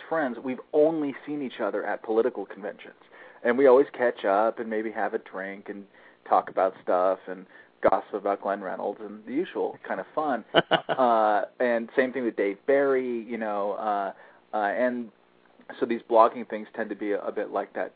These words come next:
Speaker 1: too, and it's a chance, obviously, to make, uh, new friends. I was really struck by how, um, like, down to business this thing was.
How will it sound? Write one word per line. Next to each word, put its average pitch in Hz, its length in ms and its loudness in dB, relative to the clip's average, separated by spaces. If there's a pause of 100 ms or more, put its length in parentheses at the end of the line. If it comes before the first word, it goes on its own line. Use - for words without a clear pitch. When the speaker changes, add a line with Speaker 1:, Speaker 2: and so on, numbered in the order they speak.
Speaker 1:
too, 107 240 0
and 120 180 0
it's 110 160 -6
a - 140 -18
chance, 104 240 -6
obviously, 101 420 -6 (120)
to - 60 -16
make, 101 280 -8
uh, 95 240 -2 (480)
new 110 200 -2 (120)
friends. 101 260 -10
I 131 120 6
was 143 180 4
really 104 220 -2 (100)
struck 107 400 2 (320)
by 95 540 2 (140)
how, 101 640 2 (540)
um, 95 540 0 (560)
like, 117 180 4
down 127 280 0
to 110 60 -2
business 117 460 -4 (340)
this 104 200 -4
thing 98 200 -8
was. 95 300 -6